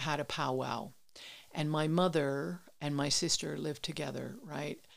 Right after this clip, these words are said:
And my mother and my sister hosted a family gathering about Kate, and my father came. And at the time, for my mother and my father to be in the same house, well, that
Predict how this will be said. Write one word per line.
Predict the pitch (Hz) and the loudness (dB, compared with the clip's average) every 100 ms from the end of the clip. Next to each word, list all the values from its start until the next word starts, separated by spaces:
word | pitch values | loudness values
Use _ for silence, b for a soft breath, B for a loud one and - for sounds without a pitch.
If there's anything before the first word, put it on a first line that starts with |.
| b b - | b b -4
And | 151 | 2
my | 147 | 4
mother | 147 160 165 165 156 | 4 4 4 4 2
and | 151 147 | 0 -2
my | 143 | 2
sister | 139 - 143 - 131 - - | 4 4 2 0 -2 -6 -4
hosted | 170 165 - - 147 - - | 2 4 4 2 0 -2 -4
a | 147 | -4
family | - 165 143 143 147 139 139 - 127 | -2 0 0 0 0 0 -2 -8 -4
gathering | 160 139 135 135 127 127 127 - | 0 2 0 -2 -2 -2 -4 -6
about | 131 147 143 147 - - | -6 -4 -4 -6 -8 -10
Kate, | - 147 120 - - - | -4 -2 -2 -4 -8 -4
and | 147 | -2
my | 143 143 | 0 0
father | - 156 156 147 143 | -2 -2 -2 -2 -6
came. | - 151 135 135 214 B B B B - | -6 -6 -4 -6 -8 B B B B -6
And | 160 151 | 0 0
at | - | 0
the | 165 | 0
time, | - 202 170 151 147 | 2 2 2 2 -2
for | - | 0
my | 156 160 | 2 4
mother | 165 170 170 147 135 - | 4 4 4 2 -2 -4
and | 151 143 | -2 0
my | 143 | 0
father | 139 165 151 143 135 131 | 0 2 2 2 -2 -4
to | 160 | -4
be | 147 | -2
in | 143 143 | 0 2
the | |
same | 139 160 151 147 | 2 2 0 -2
house, | 156 147 143 - - | -2 -4 -4 -4 -4
well, | 147 | -4
that | 147 147 143 | 0 0 0